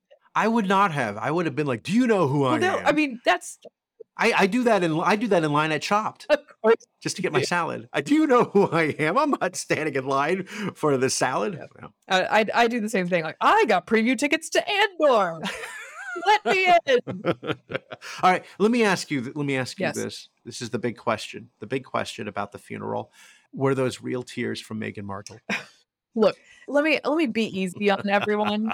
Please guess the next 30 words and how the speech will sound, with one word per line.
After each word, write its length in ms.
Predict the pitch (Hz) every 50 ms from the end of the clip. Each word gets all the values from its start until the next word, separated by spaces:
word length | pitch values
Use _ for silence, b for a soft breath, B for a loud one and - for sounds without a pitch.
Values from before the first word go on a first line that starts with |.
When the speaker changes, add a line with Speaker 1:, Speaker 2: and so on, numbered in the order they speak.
| -
Speaker 2:
in 160 | - 185 185 185
this 200 | 185 185 - -
Speaker 1:
<laughs> 40 | -
Speaker 2:
time 240 | - 196 190 190 180
of 140 | 170 170
great 240 | - 190 175 170 170
grief. 280 | - 165 165 180 202 - B B B B
I 100 | - 214
do 260 | 208 - 240 277 302
think 360 | 294 - 247 220 196 180 170 -
Speaker 1:
Mm-hmm. 320 | 107 98 - 104 104 -
Speaker 2:
you'll 120 | 208 220
see 180 | 208 - 233 208
a 40 | 185
couple, 340 | - - 185 175 190 185 - -
there 100 | 190 175
were 80 | 180 185
a 40 | 185
couple 220 | - 233 190 190
clips 360 | 185 - - 180 165 - - -
of 180 | 170 160 156
sort 180 | - 170 160 143
of 60 | - - _ _
Camilla 560 | - - 196 190 196 196 190 190 185 185 175
snapping 540 | - - - 185 170 170 170 - 185 175 170
a 60 | 165
little 200 | 170 170 165 165
bit 180 | 156 170 165 160
at 220 | 160 165 - _
Princess 580 | - - 165 156 - 165 165 160 - - -